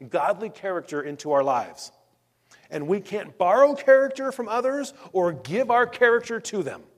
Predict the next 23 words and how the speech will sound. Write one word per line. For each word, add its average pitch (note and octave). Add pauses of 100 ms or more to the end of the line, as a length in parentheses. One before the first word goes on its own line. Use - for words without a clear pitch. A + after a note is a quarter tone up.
(280)
It's F3
an D#3+
individual B3
matter F#3+
that E3
involves D3+
individual F#3+ (360)
decisions. - (520)
Amen? F#3 (720)
Yeah. G#2 (2500)
If D#3
we F#3
are C4
not A3
eating D3+ (140)
from E3
the D#3
banquet A3+
of D#3
Lady G3+
Wisdom, C3+ (2000)
then D3
we D#3